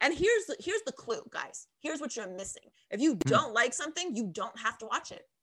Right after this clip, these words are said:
Speaker 1: You don't have to watch it. And guess what's,
Speaker 2: Wait.
Speaker 1: guess what's likely gonna still happen? Since it's baseball, people are gonna still watch it.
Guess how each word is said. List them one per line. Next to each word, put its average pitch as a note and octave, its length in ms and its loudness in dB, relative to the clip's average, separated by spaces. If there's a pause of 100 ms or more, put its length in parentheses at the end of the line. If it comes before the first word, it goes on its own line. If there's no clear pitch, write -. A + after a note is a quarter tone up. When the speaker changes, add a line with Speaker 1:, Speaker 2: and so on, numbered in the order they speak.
Speaker 1:
You - 460 -8
don't A#4+ 120 4
have A4+ 80 2
to A4 80 -4 (260)
watch F3 40 0
it. - 60 -6 (240)
And B3+ 100 -2
guess E4 160 0
what's, D#4+ 160 -6
Speaker 2:
Wait. D#3+ 160 8
Speaker 1:
guess A2+ 140 2
what's G4 140 -6
likely C#4 340 2
gonna B3 200 -6
still B3 220 -4
happen? G#3 300 -2 (220)
Since A#3 180 -4
it's F3+ 160 -4
baseball, - 580 -4 (240)
people E4+ 180 4
are G#4 40 0
gonna G4+ 140 -2
still F4 220 0
watch F#3+ 240 2
it. E3 120 -2